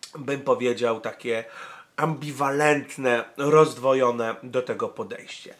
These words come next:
E, z jednej strony wydaje mi się, że tak. To powtórzę się,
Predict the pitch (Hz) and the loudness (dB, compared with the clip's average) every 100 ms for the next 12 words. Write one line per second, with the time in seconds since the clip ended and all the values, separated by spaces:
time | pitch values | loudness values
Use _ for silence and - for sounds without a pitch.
0 | - - - - 95 95 110 147 302 302 | -18 -16 -14 -4 0 2 0 -2 0 4
1 | 208 - - 147 208 214 208 196 147 127 | 4 4 2 4 4 2 2 4 2 -2
2 | 113 127 104 107 135 233 220 175 143 160 | -6 -6 -4 -2 0 2 2 0 -2 -6
3 | 185 - 196 165 156 156 - - - - | -6 -2 -2 0 0 0 -2 -4 -4 -10
4 | - _ _ _ - 165 156 - 139 - | -20 _ _ _ 0 2 2 0 -6 -2
5 | 202 190 160 165 | 0 0 2 4